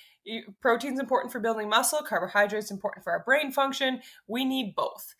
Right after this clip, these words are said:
So we're both trying to build muscles, build connections, and reconnect that brain to muscle below the level of your injury. So eating is just super important. If you don't have fuel, your body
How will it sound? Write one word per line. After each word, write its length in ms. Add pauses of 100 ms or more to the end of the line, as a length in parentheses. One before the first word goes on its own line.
(120)
So 140
we're 100
both 380
trying 380
to 180
build 320
muscles, 540
build 240
connections, 880 (340)
and 480 (360)
reconnect 600
that 260
brain 280
to 100
muscle 480
below 320
the 80
level 280
of 180
your 120
injury. 520
So 680
eating 320
is 140
just 180
super 280
important. 500
If 140
you 100
don't 280
have 220
fuel, 600
your 140
body 380